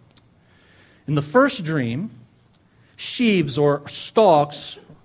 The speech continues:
represent Joseph and his brothers. And the sheaf that represents Joseph rises above the others, and the others bow down to him. And he tells his brothers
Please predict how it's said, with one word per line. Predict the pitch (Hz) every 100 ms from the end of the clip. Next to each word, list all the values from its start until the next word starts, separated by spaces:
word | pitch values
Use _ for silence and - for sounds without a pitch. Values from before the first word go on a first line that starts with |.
| _ _ -
represent | 180 196 196 165 160
Joseph | 123 175 202 - 196 175 -
and | 165 165 160
his | - 147
brothers. | 135 135 98 - - _ _ _ _ _ _ _ _ _ _ 180
And | 180
the | 175 165 165 -
sheaf | - - 254 254
that | 185 175 175 -
represents | 180 202 208 180 190 175 -
Joseph | 156 175 214 214 190
rises | 185 214 240 226
above | 208 180 208
the | 190 180
others, | 165 170 170 - - _ _
and | - 170
the | 202
others | 240 202
bow | - - 135 175 233 240
down | 180 190 196 202 202 190 - -
to | 151
him. | 151 147 92 - _ _ _ _ _ _ _ _ _ _ _ _
And | 147
he | 147 151
tells | - 233 269 247 214
his | - 196
brothers | 180 165 143 104 -